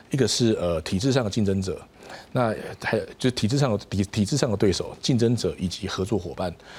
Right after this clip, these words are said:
那但是这样子全面的形容，全面性的这样，这样子，这种三，三种分类，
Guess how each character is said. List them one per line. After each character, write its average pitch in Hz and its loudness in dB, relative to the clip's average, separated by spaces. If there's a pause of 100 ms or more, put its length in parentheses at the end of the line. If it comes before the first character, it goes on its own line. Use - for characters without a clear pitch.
(160)
那 143 2 (200)
但 170 6
是 151 4 (920)
这 - 6
样 170 6
子 107 0
全 107 2
面 135 6
的 101 4
形 104 2
容， 92 2
全 - -2
面 131 4
性 117 2
的 104 -2
这 - 2
样， 110 2
这 - 2
样 131 4
子， 104 0
这 - 2
种 98 0
三， 127 0
三 165 0
种 98 -2
分 107 -2
类， 107 4